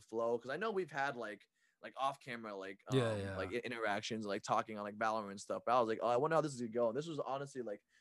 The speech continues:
Speaker 1: super fucking comfortable, uh, for me. And so I was being able to, um, just kinda, it's, it's, it's honestly more of a conversation, really.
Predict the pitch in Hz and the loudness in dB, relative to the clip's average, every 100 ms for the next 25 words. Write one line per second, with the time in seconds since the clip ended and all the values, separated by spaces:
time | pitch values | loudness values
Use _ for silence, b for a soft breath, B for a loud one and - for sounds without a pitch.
0 | _ _ - - 160 156 131 131 - 113 | _ _ -18 -4 -2 -2 -6 -8 -8 -8
1 | 117 110 113 104 82 b b b 98 104 | -8 -6 -2 -2 -2 b b b -2 0
2 | 110 107 107 92 101 110 110 107 117 113 | -2 -4 -4 -6 -2 2 2 0 -4 0
3 | 110 107 104 101 - b b b 98 104 | 2 4 4 2 -2 b b b -6 -2
4 | 120 - 127 143 143 139 143 139 135 175 | -2 0 -2 -2 -6 -6 -4 -4 0 4
5 | 233 226 160 156 123 131 110 110 110 - | 4 4 4 4 4 2 0 -2 -2 -4
6 | 95 107 101 | -4 -4 -4